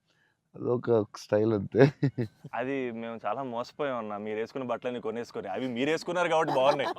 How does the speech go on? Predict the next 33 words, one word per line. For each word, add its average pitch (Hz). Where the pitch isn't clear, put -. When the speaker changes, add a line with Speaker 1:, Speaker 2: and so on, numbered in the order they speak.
Speaker 2:
మేము 202
వేసుకున్న 214
పని 208
మా 170
మీద 196
ఎలాడుతున్నాయి 190
అవన్నీ 165
లూజ్ 175
షర్ట్లు. 170
Speaker 1:
అంటే 156
అది, 127
అదొక, 107
అదొక, 95
యా, 90
దాన్ని 117
కరెక్ట్గా 135
వేయాలి, 123
లూజ్ 110
డ్రెస్ 123
మాత్రం 120
Speaker 2:
యా, 127
యా. 127
Speaker 1:
జాగ్రత్తగా 107
వేయాలి. 85
నీకు 135
బాగుంటుంది, 139
నువ్వు 85
టాలే 107
కదా. 73
Speaker 2:
<laughs> -
Speaker 1:
కాకపోతే 117
అది 131
అప్పుడు, 110